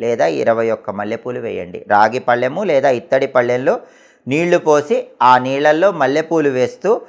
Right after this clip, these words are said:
"ఓం గంగాయై నమః" అని స్మరించుకోవాలి. నూట ఎనిమిది మల్లెపూలు దొరికితే నూట ఎనిమిది మల్లెపూలు వేస్తూ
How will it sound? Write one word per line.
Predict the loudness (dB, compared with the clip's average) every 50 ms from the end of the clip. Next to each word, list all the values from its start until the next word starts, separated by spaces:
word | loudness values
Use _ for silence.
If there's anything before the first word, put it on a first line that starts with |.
| _ _ _ _ -4
"ఓం | 2 4 4 4 4 2 -2 0 0
గంగాయై | 0 0 0 0 4 6 6 6 6 4 2 0 -2 -4 -4
నమః" | -4 -6 -8 -8 -8 -10 -8
అని | -6 -4 -4 -4 -4 -6 -6 -10
స్మరించుకోవాలి. | -12 -12 -10 -10 -10 -10 -12 -16 _ -20 _ -14 -14 -14 -14 -16 -20 _ _ _ -12
నూట | -8 -4 -4 -4 -2 -2
ఎనిమిది | -2 -2 -2 -4 -4 -2 -2
మల్లెపూలు | 0 0 0 -2 -4 -2 -2 -2 -2 0
దొరికితే | -2 -2 -2 -4 -6 -6 -6
నూట | -4 -4 -2 0 0
ఎనిమిది | -2 -2 -2 -6 -4
మల్లెపూలు | -2 0 0 0 -2 -2 -2 -4 -2
వేస్తూ | -2 -4 -4 -4 -4 -4 -4